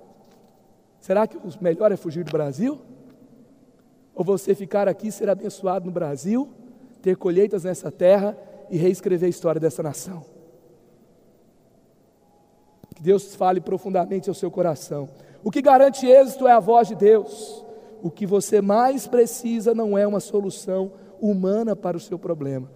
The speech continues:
Você precisa ouvir a voz de Deus.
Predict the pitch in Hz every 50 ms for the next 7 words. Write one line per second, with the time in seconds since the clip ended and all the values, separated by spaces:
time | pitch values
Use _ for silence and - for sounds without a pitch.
0 | - - - - - - 131 165 156 147 - - - 180 185 202 202 202 202 -
1 | 185 175 170 - - - 190 180 180 156 180 170 156 127 139 165 170 160 143 123
2 | 139 139 139 135 135 131 190 - - - - - - - - - -